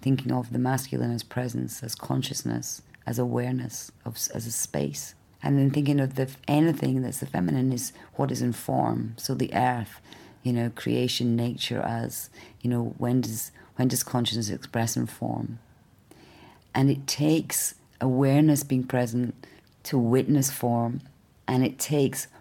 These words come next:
form to be present for awareness to have something to observe. So yin and yang,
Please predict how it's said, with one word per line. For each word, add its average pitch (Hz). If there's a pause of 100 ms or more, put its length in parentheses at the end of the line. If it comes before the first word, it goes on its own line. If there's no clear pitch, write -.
form 156
to -
be 127
present 120 (520)
for -
awareness 117
to 127
have 113
something 117
to 110
observe. 123
So 127 (1800)
yin 127
and 120
yang, 139